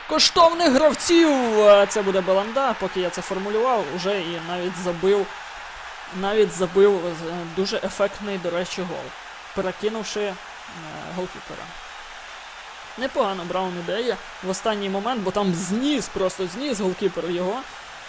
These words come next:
І це треба жовту картку за таке показувати після моменту. Два два. Ну, такий відкритий футбол. Е, звичайно, на захист, поки що на захист нам, е,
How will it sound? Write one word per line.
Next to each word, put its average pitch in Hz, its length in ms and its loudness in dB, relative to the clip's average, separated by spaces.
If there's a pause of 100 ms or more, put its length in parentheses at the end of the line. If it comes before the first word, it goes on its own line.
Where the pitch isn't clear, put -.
(460)
І 202 260 0
це 196 140 -6
треба 196 320 -4
жовту 208 240 -4
картку 165 400 -6
за 156 100 -12
таке 160 280 -12
показувати 196 560 -6 (100)
після 170 220 -8
моменту. 160 400 -12 (340)
Два 185 220 -4
два. 233 220 0 (640)
Ну, 185 60 -10 (140)
такий 208 240 -4
відкритий 190 480 -6
футбол. 220 400 -2
Е, 269 40 -8 (1200)
звичайно, 190 400 -6
на 180 80 -6
захист, 226 500 -6 (120)
поки 254 240 -2
що - 180 -8
на 170 140 -10
захист 196 360 -6
нам, 185 160 -6
е, 175 40 -12